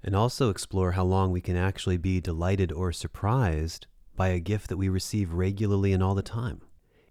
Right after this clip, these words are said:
Part of the fun in receiving a gift is the novelty of it, the idea that it's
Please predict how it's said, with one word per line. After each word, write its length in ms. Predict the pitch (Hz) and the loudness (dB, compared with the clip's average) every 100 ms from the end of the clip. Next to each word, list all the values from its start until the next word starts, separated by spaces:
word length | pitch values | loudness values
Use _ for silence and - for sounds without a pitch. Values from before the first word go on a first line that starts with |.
| - - | -14 -8
Part 240 | - 110 | 2 4
of 80 | 123 | 4
the 80 | 107 | 0
fun 280 | - 98 95 | 0 2 4
in 100 | 90 | 2
receiving 540 | 85 - 143 165 120 | 0 -2 0 2 2
a 60 | 80 | 0
gift 480 | 78 73 73 - - - - | -2 -6 -6 -12 -20 -14 0
is 460 | 120 104 85 85 | 4 4 2 -2
the 120 | - 98 | -2 0
novelty 540 | 95 131 147 - 85 | 2 2 0 -2 -6
of 160 | 71 67 | -6 -8
it, 160 | - _ - | -14 _ -4
the 120 | 98 | 0
idea 380 | 92 87 117 107 | 0 0 0 0
that 120 | 87 | 0
it's 180 | 82 | -4